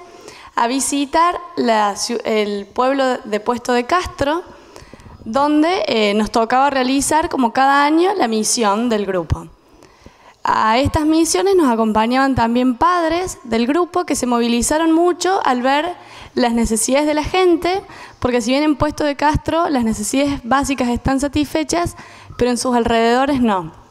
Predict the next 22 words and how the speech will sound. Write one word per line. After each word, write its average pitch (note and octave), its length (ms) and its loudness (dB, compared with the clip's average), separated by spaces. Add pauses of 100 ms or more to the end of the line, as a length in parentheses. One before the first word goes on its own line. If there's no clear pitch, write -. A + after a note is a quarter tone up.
(800)
Fue - 180 0
así D4 200 0
como C#4+ 180 2
surgió A#3 280 0
este C#4+ 140 -4
proyecto, B3 600 -2
Un C4 140 2
Vaso A3+ 260 0
de C4 140 2
Agua, F4 400 2 (720)
mo-, A#3 280 4
eh, G#3+ 400 2
movilizado A3+ 600 2
principalmente C#4 800 0
por A#3 160 -2
Gabriel A3 360 2
Vitor, B3+ 520 -2
el A3+ 160 -2
padre C4 340 2
de B3 80 2
una A#3+ 240 0
de G3+ 220 -2